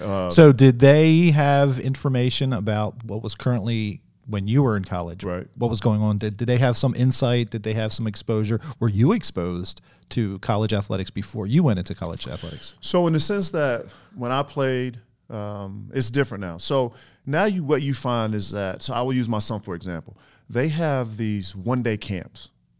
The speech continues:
Speaker 1: You know, coaches used to be able to come off campus, and they used to go to these camps, or multi-day camps where you would go, or you would take your team to a camp and call it a team camp for basketball or football. So I had exposure from the standpoint of,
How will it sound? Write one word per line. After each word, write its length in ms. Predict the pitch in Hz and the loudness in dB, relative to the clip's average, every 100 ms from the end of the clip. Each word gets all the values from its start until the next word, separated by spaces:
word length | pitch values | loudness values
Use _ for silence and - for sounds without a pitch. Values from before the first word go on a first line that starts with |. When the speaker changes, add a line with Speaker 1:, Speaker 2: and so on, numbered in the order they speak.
| - | -8
Speaker 1:
You 100 | 101 | -6
know, 80 | 90 _ | -8 _
coaches 460 | - 160 170 139 113 | 0 0 0 -4 -2
used 160 | 139 - | -2 -4
to 60 | |
be 160 | 104 120 | -2 0
able 220 | 117 98 | 0 -2
to 60 | 92 - | -8 -8
come 220 | - 135 | -4 -2
off 480 | 135 127 - - - _ | -2 -4 -8 -16 -20 _
campus, 560 | - 117 104 107 - - - | -4 -2 -2 -6 -10 -10 -6
and 120 | 98 | -4
they 60 | 107 | -2
used 160 | 110 | -4
to 80 | 107 | -6
go 220 | 95 104 | -4 -4
to 100 | 98 | -4
these 160 | 95 92 | -6 -8
camps, 460 | - 123 104 - 101 | -8 -6 -6 -8 -12
or 100 | 92 | -8
multi-day 500 | 101 95 107 95 98 | -8 -8 -8 -8 -8
camps 380 | - 104 92 | -6 -6 -6
where 100 | 101 | -8
you 140 | 95 95 | -6 -8
would 160 | - | -8
go, 200 | - 101 | -4 -2
or 200 | 90 90 | -2 -6
you 340 | 92 104 104 98 101 | -8 -8 -8 -10 -14
would 100 | - | -8
take 220 | 113 107 | -8 -8
your 80 | 98 | -10
team 340 | - 117 107 | -6 -4 -4
to 120 | 107 | -6
a 60 | 95 | -10
camp 420 | - 104 95 - | -8 -8 -8 -12
and 240 | 101 90 - - _ - | -14 -16 -20 -20 _ -8
call 200 | 113 107 | -2 0
it 80 | 95 | -2
a 60 | |
team 260 | 95 113 104 | -4 -4 -4
camp 260 | - 92 - | -6 -10 -12
for 120 | 87 | -10
basketball 640 | 104 101 92 92 92 92 | -6 -6 -6 -8 -8 -6
or 80 | 92 | -8
football. 420 | - 107 - 92 | -10 -12 -10 -12
So 140 | 92 120 | -8 -6
I 100 | 175 | -4
had 160 | 202 | -4
exposure 560 | 123 - 135 139 117 113 | -6 -6 -4 -4 -4 -10
from 220 | - 113 | -10 -8
the 80 | 98 | -6
standpoint 580 | - 110 104 - 101 98 | -6 -6 -8 -8 -8 -6
of, 200 | 95 | -8